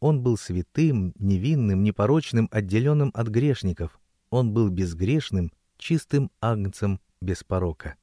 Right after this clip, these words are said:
Его отец никогда бы не позволил ему завершить жизнь на свалке. Итак, зачем всё это? Ещё до его воскресения отец говорит: «Я не допущу дальнейшего унижения. Унижения больше не может быть». Он опустился так низко, как мог, чтобы отдать себя на смерть,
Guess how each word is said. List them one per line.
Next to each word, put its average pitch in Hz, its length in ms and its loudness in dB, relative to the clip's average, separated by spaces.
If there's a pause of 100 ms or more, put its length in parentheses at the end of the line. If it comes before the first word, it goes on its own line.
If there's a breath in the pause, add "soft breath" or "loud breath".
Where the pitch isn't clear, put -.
(460)
Его 104 240 2
отец 143 320 -2
никогда 107 500 0
бы 139 100 2
не 131 120 0
позволил 120 480 2
ему 110 240 0
завершить 95 460 -2
жизнь 98 400 -4 (140)
на 90 160 -2
свалке. 82 540 -8 (680)
Итак, 147 260 -2
зачем 143 400 0
всё 95 220 -2
это? 82 280 -6 (480)
Ещё 95 320 -2
до 135 100 2
его 127 200 2
воскресения 127 640 0
отец 113 340 -4
говорит: 110 460 0
«Я 110 200 2
не 147 120 2
допущу 135 420 0
дальнейшего 135 680 0
унижения. 117 680 0 (400)
Унижения 123 500 2
больше 139 320 0
не 131 140 2
может 139 340 2
быть». 123 400 -4 (420)
Он 151 180 2
опустился 139 580 0
так 123 240 0
низко, 123 420 2
как 117 220 0
мог, 147 240 2
чтобы 147 300 2
отдать 139 280 2
себя 123 300 0
на 120 140 0
смерть, 131 580 -2